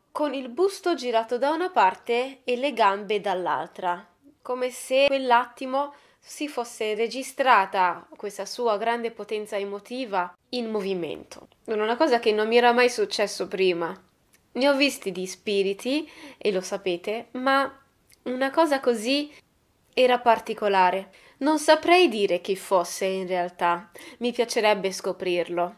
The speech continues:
però non sono mai più tornata lì e quindi sono passati davvero tanti anni, perché in fondo io ero una bambina.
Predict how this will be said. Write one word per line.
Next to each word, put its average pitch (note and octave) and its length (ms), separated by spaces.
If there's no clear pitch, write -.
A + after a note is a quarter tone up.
però B3 420
non A#3+ 360
sono B3+ 300
mai C4 220
più C#4+ 220
tornata G#3+ 720
lì F#3 340
e B3 120
quindi A#3+ 200
sono G#3+ 380
passati G#3+ 460
davvero G3 320
tanti F#3+ 340
anni, G3+ 280
perché F#3+ 260
in A#3 100
fondo G3+ 380
io F3+ 320
ero F3+ 540
una F#3 220
bambina. F3+ 540